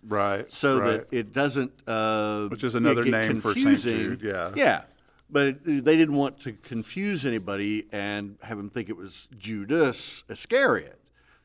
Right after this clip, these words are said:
Speaker 2: So, uh, Thaddeus is, is what he plays instead. But it's funny, you know, the, the saint that he prayed to kind of, uh, left a little message in there for him.
Speaker 1: Right.
Speaker 2: You know, this is, "Hey, this is me doing this," you know.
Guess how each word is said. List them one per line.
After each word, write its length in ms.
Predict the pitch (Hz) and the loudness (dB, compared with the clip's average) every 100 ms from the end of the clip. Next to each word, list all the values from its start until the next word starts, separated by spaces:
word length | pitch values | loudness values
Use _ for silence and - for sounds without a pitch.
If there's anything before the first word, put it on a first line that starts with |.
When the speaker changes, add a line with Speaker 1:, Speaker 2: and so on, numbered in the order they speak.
| _ | _
Speaker 2:
So, 420 | - 92 80 82 _ _ _ _ _ _ - | -6 -4 -6 -12 _ _ _ _ _ _ -10
uh, 480 | 113 101 98 95 98 95 _ _ _ _ _ | -6 -4 -4 -4 -6 -8 _ _ _ _ _
Thaddeus 580 | - 107 78 - - - _ | -4 -4 -4 -16 -20 -20 _
is, 300 | 95 87 - _ | -14 -14 -18 _
is 220 | 110 90 | -18 -16
what 180 | 90 95 | -12 -12
he 80 | 87 | -12
plays 320 | - 98 85 | -8 -8 -8
instead. 280 | 82 - 85 _ | -16 -14 -14 _
But 240 | 214 - - _ _ - | -16 -16 -18 _ _ -14
it's 120 | - | -8
funny, 300 | 127 175 104 | -6 -6 -8
you 100 | 139 | -6
know, 140 | 95 85 _ _ _ | -8 -10 _ _ _
the, 240 | 107 104 - | -4 -4 -8
the 80 | 113 | -12
saint 420 | - - 160 160 | -10 -4 -4 -4
that 120 | 160 151 | -6 -8
he 140 | 160 | -12
prayed 380 | - 143 110 90 | -6 -2 -2 -4
to 300 | - 85 90 - _ _ _ _ _ _ _ _ - | -10 -10 -12 -18 _ _ _ _ _ _ _ _ -10
kind 220 | 294 262 | -6 -4
of, 100 | 254 | 2
uh, 260 | 254 240 233 | 4 4 4
left 200 | 226 - | 0 -2
a 60 | |
little 200 | 240 254 | -4 -2
message 440 | 254 285 - 151 117 | 0 0 0 -2 -2
in 100 | 101 | -4
there 160 | 90 | -4
for 200 | - 92 | -6 -6
him. 60 | 123 | 4
Speaker 1:
Right. 280 | 127 120 104 | 4 4 0
Speaker 2:
You 100 | 107 | 2
know, 80 | |
this 140 | 135 147 | 0 0
is, 120 | 135 | 0
"Hey, 360 | 165 269 220 127 | 0 6 4 4
this 240 | 131 147 | 0 -2
is 160 | 165 175 | -4 -2
me 260 | 254 247 | -4 -2
doing 280 | 127 196 214 | -2 0 -2
this," 340 | 98 78 - | -4 -10 -10
you 60 | 170 | -8
know. 180 | 104 | -8